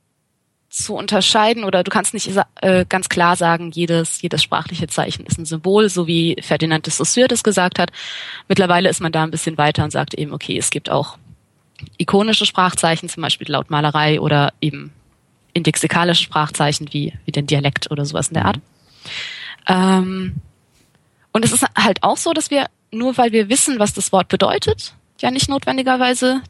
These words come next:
Speaker 1: den sozialen Sinn kennen. Also die,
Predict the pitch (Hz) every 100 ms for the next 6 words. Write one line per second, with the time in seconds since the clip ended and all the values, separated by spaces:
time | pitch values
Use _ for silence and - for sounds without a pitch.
0 | - 240 233 - - 240 254 202 175 165
1 | 160 160 - - _ _ _ _ _ _
2 | _ _ _ _ _ _ - 180 160 151
3 | 175 - _ _ - 180 175 175 175 -
4 | _ _ _ _ _ _ _ _ - 190
5 | 185 180